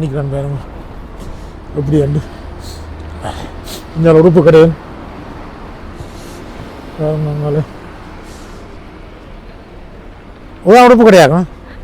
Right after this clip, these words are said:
இந்த கடையானே பாருங்க. இங்க வந்து ரோடு, ரோடு, ரோட்டா வாடகைக்கு சைக்கிள் போட்டிருப்பீங்க, காட்டை நாங்க பே பண்ணிட்டு எடுத்துன்னு போனோம். இங்க பாருங்க, அதுலயும் ஒரு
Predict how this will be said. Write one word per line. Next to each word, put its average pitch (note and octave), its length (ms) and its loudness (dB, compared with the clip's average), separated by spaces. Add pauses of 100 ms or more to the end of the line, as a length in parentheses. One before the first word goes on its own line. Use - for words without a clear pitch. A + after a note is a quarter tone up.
(160)
இந்த G#3 160 6
கடையானே G3 280 6 (560)
பாருங்க. F#3 320 8
இங்க G3+ 220 8
வந்து A3 200 8
ரோடு, G3+ 260 8
ரோடு, G#3 220 8
ரோட்டா G#3+ 180 8 (120)
வாடகைக்கு G3 340 6
சைக்கிள் F#3 240 4
போட்டிருப்பீங்க, F3+ 460 4
காட்டை G3 260 8
நாங்க F#3 200 4
பே F#3 120 6
பண்ணிட்டு F#3 300 4
எடுத்துன்னு F3 300 4
போனோம். D3 240 2
இங்க D#3+ 120 4
பாருங்க, D3+ 200 2 (460)
அதுலயும் F3 300 8
ஒரு E3+ 80 8